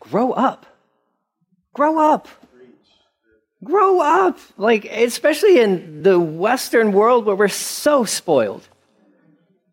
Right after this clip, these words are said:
We're so spoiled. It's gross how spoiled we are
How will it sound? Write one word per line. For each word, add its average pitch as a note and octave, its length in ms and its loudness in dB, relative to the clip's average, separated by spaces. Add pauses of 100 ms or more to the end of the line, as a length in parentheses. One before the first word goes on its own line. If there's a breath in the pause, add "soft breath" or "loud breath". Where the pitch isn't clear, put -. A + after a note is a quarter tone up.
(160)
We're B3 260 0
so C4+ 440 0
spoiled. B2+ 420 -4
It's D4+ 220 -4
gross D#3 920 -4 (180)
how F#3 260 0
spoiled E3+ 680 0
we F#3+ 180 2
are F#3+ 420 0